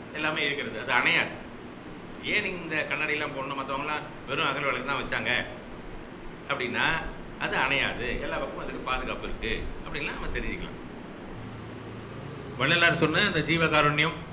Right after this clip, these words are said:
அல்லது பரோபகாரம் அப்படின்னு ஒண்ணு, இன்னொன்னு சத்விசாரம். நம்மலாம் என்ன ஒரு முடிவு பண்ணிட்டோம்னா,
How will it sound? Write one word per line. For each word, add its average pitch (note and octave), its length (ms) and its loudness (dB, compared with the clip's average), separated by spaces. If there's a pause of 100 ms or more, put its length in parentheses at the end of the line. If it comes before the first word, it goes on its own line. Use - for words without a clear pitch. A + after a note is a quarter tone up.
அல்லது C#3 260 0 (400)
பரோபகாரம் C#3 680 6 (1200)
அப்படின்னு A#2+ 340 0
ஒண்ணு, G#2 180 -2 (500)
இன்னொன்னு E3+ 320 -2
சத்விசாரம். A#2 580 0 (1400)
நம்மலாம் E3 320 8
என்ன F#3+ 220 4
ஒரு E3+ 160 4
முடிவு E3 220 4
பண்ணிட்டோம்னா, D3+ 460 0